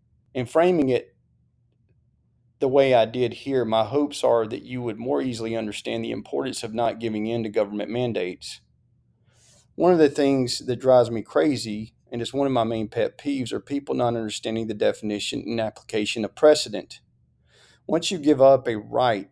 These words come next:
then those that forced you to give it up are never just going to stop at that point. Authoritarians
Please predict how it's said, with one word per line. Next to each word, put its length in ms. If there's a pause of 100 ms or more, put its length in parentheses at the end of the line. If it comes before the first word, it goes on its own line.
then 200
those 420
that 220
forced 520
you 220
to 220
give 260
it 100
up 320
are 120
never 300
just 280
going 220
to 60
stop 400
at 100
that 220
point. 480 (500)
Authoritarians 920